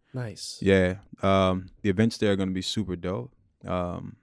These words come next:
Speaker 2: a really dope marketing agency called M V P Creative.
Speaker 1: Okay.
Speaker 2: Yeah, yeah. It's, uh, we, we specialize in, um, you know,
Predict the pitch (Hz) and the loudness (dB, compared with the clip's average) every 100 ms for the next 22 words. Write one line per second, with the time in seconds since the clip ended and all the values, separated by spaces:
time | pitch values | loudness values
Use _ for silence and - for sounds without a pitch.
0 | _ _ _ _ _ 104 _ _ _ _ | _ _ _ _ _ -20 _ _ _ _
1 | _ - _ - 107 110 135 110 104 95 | _ -20 _ -2 6 8 8 8 4 0
2 | 90 92 - 92 90 87 85 90 90 90 | 0 -2 -2 -4 -4 -4 -8 -12 -10 -10
3 | 95 92 87 87 92 - 95 90 92 - | -6 -6 -6 -8 -10 -8 -6 -6 -8 -14
4 | _ - 135 98 - _ - 92 87 92 | _ -16 -12 -10 -12 _ -6 -2 -2 -4
5 | 95 _ - 90 90 90 95 98 - 101 | -12 _ -14 -6 -6 -6 -8 -8 -4 -4
6 | 92 92 104 _ _ _ - 98 95 104 | -4 -8 -16 _ _ _ -6 -6 -4 -4
7 | - - 107 110 98 92 90 90 92 92 | -2 -2 -2 -2 -4 -2 -2 -4 -6 -6
8 | 87 90 92 - 101 _ _ _ _ - | -6 -8 -12 -16 -20 _ _ _ _ -18
9 | - _ _ _ _ _ _ - 107 87 | -18 _ _ _ _ _ _ -6 -4 -4